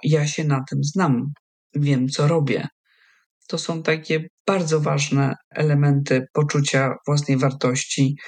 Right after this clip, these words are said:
i słowa, które nam przynoszą samoocenę, bo jeśli ja sama sobie powiem: "Ja się na tym znam i będę komentować jedenasty września albo jakiekolwiek inne wydarzenia",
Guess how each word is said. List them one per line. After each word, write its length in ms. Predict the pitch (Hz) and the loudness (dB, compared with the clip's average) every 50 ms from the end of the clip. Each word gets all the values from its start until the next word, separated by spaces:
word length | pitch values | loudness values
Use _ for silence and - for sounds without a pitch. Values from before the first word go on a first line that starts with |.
| - - - - - _ _ _ _ _ _ _ - | -20 -20 -20 -20 -20 _ _ _ _ _ _ _ -4
i 440 | - 143 143 135 135 131 - - - _ - - - | 0 2 2 2 2 -2 -2 -6 -12 _ -20 -20 -16
słowa, 460 | - - - 160 156 135 135 131 143 - | -12 -4 -2 0 0 2 0 -2 -4 -6
które 240 | - 147 143 139 135 | -4 -2 0 0 2
nam 280 | 135 135 131 135 135 | 2 0 0 0 -2
przynoszą 540 | 143 - - - 143 147 151 147 - 135 135 | -4 -6 -2 0 2 2 2 2 0 -2 -2
samoocenę, 680 | 135 - 135 131 135 131 131 131 143 - 131 127 131 135 135 | 0 0 0 2 2 2 0 -2 -2 -2 0 0 0 2 2
bo 80 | 143 | 2
jeśli 260 | 143 143 143 - - 135 | 2 2 0 0 0 0
ja 80 | 135 | 0
sama 260 | 143 - 185 165 151 | 0 -2 -2 0 0
sobie 240 | 147 143 147 139 135 | 0 0 0 0 -2
powiem: 320 | 139 - 135 135 139 135 143 | -2 -2 -2 0 2 4 4
"Ja 100 | 139 143 | 2 2
się 140 | 143 - | 0 -2
na 140 | 139 139 139 143 143 | -2 -2 -2 -2 -2
tym 100 | 143 143 | -2 -2
znam 360 | 143 151 143 131 127 131 147 143 - - - _ _ - | 0 0 2 2 2 0 -2 -4 -8 -16 -20 _ _ 0
i 80 | 156 | 2
będę 260 | 143 165 160 147 143 139 | 2 4 4 2 0 0
komentować 680 | - 143 135 135 131 135 - 139 127 127 127 131 - | 0 0 0 0 0 0 0 0 0 0 -2 0 0
jedenasty 460 | 131 135 139 135 131 143 143 - - | 2 2 2 2 2 0 -2 -2 -2
września 480 | 131 135 151 139 139 143 - - 127 - | -2 0 0 0 0 -2 -2 -2 -2 0
albo 260 | - 135 131 135 131 | 0 0 0 0 -2
jakiekolwiek 580 | 131 131 127 123 - 139 131 127 131 120 - | -2 -2 -2 -2 0 0 2 2 0 -2 0
inne 240 | - 131 131 127 127 | 0 2 2 2 2
wydarzenia", 560 | 117 120 - 117 110 127 127 120 123 123 131 | 0 0 0 0 0 2 2 2 2 2 0